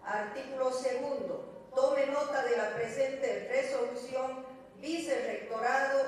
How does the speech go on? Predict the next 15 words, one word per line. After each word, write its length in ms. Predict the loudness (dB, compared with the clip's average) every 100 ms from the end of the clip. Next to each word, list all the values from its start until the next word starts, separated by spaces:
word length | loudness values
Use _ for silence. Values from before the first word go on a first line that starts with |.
| 0
y 160 | -6 -4
toda 360 | 0 4 4 4
la 240 | 2 2
comunidad 880 | 0 0 -2 0 2 2 0 -2 -4
universitaria. 1040 | -4 -2 -4 -6 -10 -8 -4 -2 -4 -6 -8 -14 -18 -20 -6
Regístrese, 1120 | -4 -2 -2 -4 -2 0 0 0 -2 -2 -4
hágase 600 | -2 0 0 0 0 0 2
conocer 720 | 2 0 -2 2 2 2 -2
y 40 |
cúmplase. 1000 | -4 -6 -4 -2 -2 -4 -6 -6 -8 -14 -18 -20 -14
Firmado, 760 | -8 -4 -2 0 2 4 2 0 -2 -8 -12 -18 -8
Magíster 960 | -2 0 0 0 0 0 -2 0 0 2
Eduardo 640 | 2 4 6 4 4 4
Cortés 580 | 4 2 4 6 6 6
Valdivieso, 1000 | 2 0 -4 -6 0 2 2 4 2